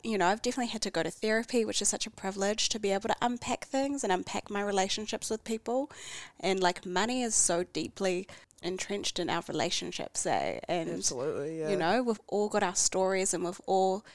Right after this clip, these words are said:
Speaker 1: I'm sure, had tensions in our households, no matter what they look like. And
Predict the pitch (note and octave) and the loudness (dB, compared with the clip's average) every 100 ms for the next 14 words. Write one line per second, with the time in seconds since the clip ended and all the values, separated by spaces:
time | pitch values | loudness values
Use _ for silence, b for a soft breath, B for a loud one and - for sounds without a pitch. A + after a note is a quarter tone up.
0 | B B - G3+ - A3 - G3+ - A3 | B B -4 0 2 2 2 0 0 -2
1 | F#3 - G#3+ G#3 F#3 F3+ - G#3 - G3+ | 0 0 0 0 0 0 -2 0 2 2
2 | G3 - F#3+ F#3 F#3 F#3 - G3 F3+ F3 | 2 2 2 2 0 0 -2 -2 -2 -4
3 | - B3+ F#4+ E4+ - - - G3 F#3+ F#3+ | -4 0 2 2 0 -14 -2 0 0 -2
4 | G3 | -6